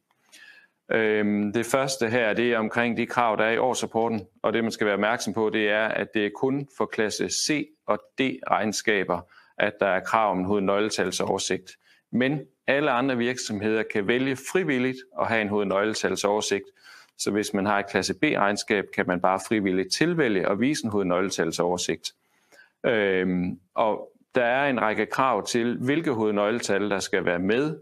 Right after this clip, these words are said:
i oversigten, når man vælger det eller er forpligtet til det. Og det er, øh, dem, der er listet her. Årets nettoomsætning, resultat af primær drift,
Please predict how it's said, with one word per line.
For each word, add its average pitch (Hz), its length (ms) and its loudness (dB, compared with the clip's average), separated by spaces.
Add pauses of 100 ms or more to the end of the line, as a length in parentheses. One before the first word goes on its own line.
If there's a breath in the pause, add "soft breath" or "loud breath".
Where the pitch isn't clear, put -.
i 117 140 0
oversigten, 110 800 -2 (140)
når 120 200 2
man 95 300 0 (140)
vælger 127 320 2
det 101 180 -2 (140)
eller 117 380 2
er 92 120 2
forpligtet 95 540 -2
til 135 160 2
det. 117 120 0 (480 loud breath)
Og 101 180 0
det 110 240 2
er, 110 280 2
øh, 87 360 2
dem, 107 160 2
der 107 80 2
er 98 40 2
listet 98 380 -2
her. 107 340 0
Årets 113 300 0
nettoomsætning, 110 920 -2 (400 soft breath)
resultat 101 500 0
af 90 80 0
primær 110 360 0
drift, 120 320 0